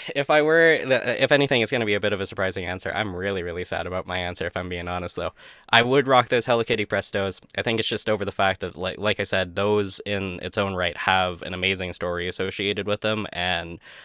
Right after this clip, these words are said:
crazy, crazy names behind those shoes. And I really, really do hope that we get the rest of that pack. But again, it's on a Presto, crazy elements to that. That's definitely an eye catcher when you're going out and about. So I would definitely rock the Prestos. I would definitely rock the Hello Kitty Prestos.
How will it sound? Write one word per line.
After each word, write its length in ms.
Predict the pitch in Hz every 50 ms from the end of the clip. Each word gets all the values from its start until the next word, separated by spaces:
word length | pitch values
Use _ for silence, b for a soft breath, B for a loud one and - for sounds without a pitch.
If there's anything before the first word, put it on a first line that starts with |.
| B B
crazy, 600 | - - - 120 117 113 110 107 95 95 90 87
crazy 320 | 85 - 98 92 85 87 85
names 260 | 85 87 80 85 -
behind 300 | - 92 85 90 87 85
those 160 | 85 85 -
shoes. 320 | - - 87 80 85 87 90
And 120 | 90 -
I 40 | 85
really, 200 | 82 90 85 90
really 180 | 87 85 90 82
do 180 | 87 92 87 85
hope 180 | 95 82 -
that 80 | 82 67
we 80 | 67 -
get 140 | 82 80
the 60 | - 73
rest 200 | 82 - - -
of 40 |
that 240 | 76 82 76 - _ _
pack. 240 | - 76 78 85 - _
But 140 | _ - - _ _
again, 200 | - 113 101 90
it's 120 | 85 - 107
on 100 | 104 78
a 40 | -
Presto, 560 | - 135 147 - - - 135 135 127 117 B B B B B B B B B
crazy 340 | - - 143 143 127 113 113
elements 380 | 113 113 110 110 107 107 - -
to 60 | 107
that. 320 | 92 101 98 101 95 - - _
That's 200 | - 110 - -
definitely 360 | 101 101 - - - 110 101
an 80 | 95 92
eye 120 | 92 92
catcher 380 | - - 101 - - 90 90 92
when 140 | 90 90 87
you're 100 | 90 90
going 240 | 90 90 85 87
out 100 | 87 90 78
and 80 | -
about. 340 | 85 90 90 87 90 78 -
So 100 | - 90
I 80 | 82 87
would 100 | 90 85
definitely 280 | 92 95 - 95 90 87
rock 560 | 85 90 92 90 92 87 - _ - - - _ _
the 280 | - 90 87 82 80 80 - _ _ _ _
Prestos. 540 | - - 95 - - - 87 78 69 80 101
I 40 |
would 80 | 76 85
definitely 280 | 82 - - 92 90 82
rock 160 | 87 85 -
the 80 | 85
Hello 180 | 95 90 87 80
Kitty 180 | - - 76 -
Prestos. 540 | - 78 76 - - 104 104 110 104 -